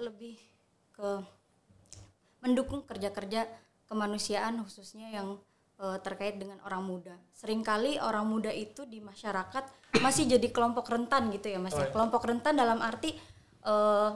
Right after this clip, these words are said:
Speaker 1: mereka suaranya seringkali nggak didengar nih, seringkali nggak
Speaker 2: Hmm.
Speaker 1: didengar. Em, akhirnya, eh, dengan kemudahan teknologi sekarang, baik, eh, dari zaman dulu pun kita juga bisa ngelihat ya, orang muda itu selalu jadi pelopor, selalu jadi penggerak. Bahkan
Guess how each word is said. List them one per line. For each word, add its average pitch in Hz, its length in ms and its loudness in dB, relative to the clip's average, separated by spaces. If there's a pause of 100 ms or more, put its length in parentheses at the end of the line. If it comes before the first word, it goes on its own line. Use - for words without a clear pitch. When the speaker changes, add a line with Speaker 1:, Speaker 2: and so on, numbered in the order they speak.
(160)
Speaker 1:
mereka 254 540 6
suaranya 269 580 6
seringkali 240 640 4
nggak 208 140 4
didengar 247 400 2
nih, 233 240 -2 (240)
seringkali - 400 -10
nggak 147 160 -2
Speaker 2:
Hmm. 214 80 -2
Speaker 1:
didengar. 214 320 0 (500)
Em, 196 340 0 (760)
akhirnya, 208 560 4 (480)
eh, 185 340 -2
dengan 208 300 0
kemudahan 185 400 0
teknologi 175 480 -6
sekarang, 226 640 2
baik, 180 280 -2 (280)
eh, 190 240 -18
dari 202 160 0
zaman 220 240 4
dulu 269 240 6
pun 349 160 4
kita 311 160 -2
juga 226 160 0
bisa 196 240 -6
ngelihat 208 400 2
ya, 180 80 0
orang 185 240 0
muda 208 240 2
itu 254 160 0
selalu 240 320 2
jadi 208 240 0
pelopor, 214 480 2
selalu 226 240 0 (100)
jadi 190 80 -2
penggerak. 202 460 0 (320)
Bahkan 294 360 0